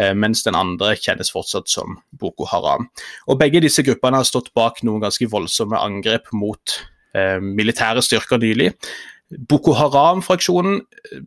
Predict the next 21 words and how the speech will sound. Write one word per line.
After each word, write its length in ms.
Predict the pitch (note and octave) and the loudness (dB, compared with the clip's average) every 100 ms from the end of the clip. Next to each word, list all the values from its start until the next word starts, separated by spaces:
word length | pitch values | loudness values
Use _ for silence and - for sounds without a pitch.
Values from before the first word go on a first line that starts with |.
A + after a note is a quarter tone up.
| - | -6
hevder 340 | B2+ G#2+ A#2 | -2 0 2
å 160 | A2+ G#2+ | 2 2
ha 80 | A2 | 0
drept 540 | G#2+ A2+ - - - - - | 0 -4 -6 -10 -10 -14 -4
over 220 | A2 A2 | -2 2
nitti 640 | A#2 A#2+ - _ - D#3 - _ | 4 4 0 _ -2 -2 -2 _
soldater 540 | - C3 G#3 B2 - A#2 | -2 2 2 2 0 0
i 100 | A2+ | 0
Tsjad 420 | - - D3 F3+ - | -2 0 0 -2 -6
nylig, 340 | E3 E3+ A2 - | -4 0 0 0
og 140 | A#2 | 2
det 100 | A#2+ | 2
har 120 | A#2+ | 2
også 320 | F2 - - A2 | 2 0 0 0
den, 200 | A2 G#2+ - - - - | -2 -4 -10 -20 -14 -2
eh, 320 | G2+ G#2 G2+ | 2 2 2
altså 240 | A#2 A#2 G#2+ | 0 0 -2
staten 460 | - A#2 A#2+ A#2+ | 0 0 0 -2
Tsjad, 320 | - G#2+ A#2 - _ _ _ _ - | -2 -2 -4 -16 _ _ _ _ -8
eh, 220 | G1+ G1+ - - | -6 -6 -8 -2
innrømt. 540 | B2 C#3+ F#3+ G#3+ - | 0 2 0 -2 -8